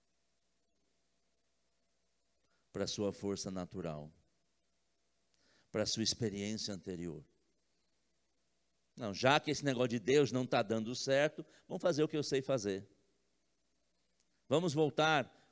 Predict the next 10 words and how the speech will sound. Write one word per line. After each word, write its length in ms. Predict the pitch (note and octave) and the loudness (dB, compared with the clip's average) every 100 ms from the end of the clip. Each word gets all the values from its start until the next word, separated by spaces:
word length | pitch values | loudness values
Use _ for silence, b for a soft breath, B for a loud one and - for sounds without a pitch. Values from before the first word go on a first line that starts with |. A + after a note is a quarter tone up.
| - | -4
como 160 | C3+ | 2
aquele 280 | B2 C3+ C3+ | 4 8 6
povo 280 | - D3+ D3+ | 8 6 6
no 120 | D#3 | 2
deserto. 520 | C#3+ C3 B2 A#2 - | 4 4 6 4 2
Viram 600 | G2 F#2+ F#3+ B3+ B3+ B3+ A#3+ B - | -8 2 4 8 8 8 4 B -2
sinais, 640 | - D#3 C#3+ F#3 B3+ B3+ | 2 4 6 8 8 8
prodígios 580 | - G#3 F3+ C#3 A#3 G3 | 2 4 4 4 2 2
e 60 | A3+ | 6
maravilhas. 680 | A#3 A3 D#3+ F#3+ D#3 B2+ | 8 8 8 6 6 4